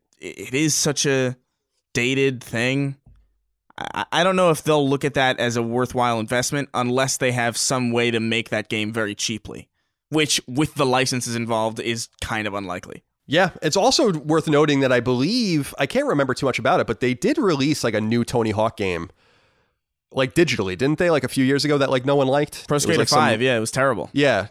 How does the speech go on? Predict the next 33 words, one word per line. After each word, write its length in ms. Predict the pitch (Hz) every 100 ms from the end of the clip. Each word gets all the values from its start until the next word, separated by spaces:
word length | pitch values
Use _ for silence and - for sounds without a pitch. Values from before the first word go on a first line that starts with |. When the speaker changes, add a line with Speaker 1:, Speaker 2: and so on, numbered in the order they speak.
| _ _ _ _
Speaker 2:
Yeah, 240 | 151 123
so 360 | 101 156 139 135 135
I, 220 | 143 156
I 40 |
don't 220 | 254 220 135
know. 520 | 147 156 143 131 117
Speaker 1:
But 80 | 190
that 140 | 254
also 340 | 254 233 240 208
was 180 | 180 156
just 220 | 180 165
objectively, 720 | 151 123 160 151 - 135 131
like, 220 | 117 110
a 40 | 113
bad 340 | 120 110 104
game. 120 | 123
Like, 140 | 139 143
that, 220 | 180 160
that 280 | 170 160 -
just 200 | 160 127
didn't 200 | 165 147
play 200 | 147 139
like 160 | 127
the 80 | 127
old 180 | 120 117
games 300 | 120 113 113
at 60 | 110
all. 400 | 110 110 110 -
It 80 | 120
was, 160 | 120 -
it, 220 | 147 143
it 60 | 170
was 180 | 160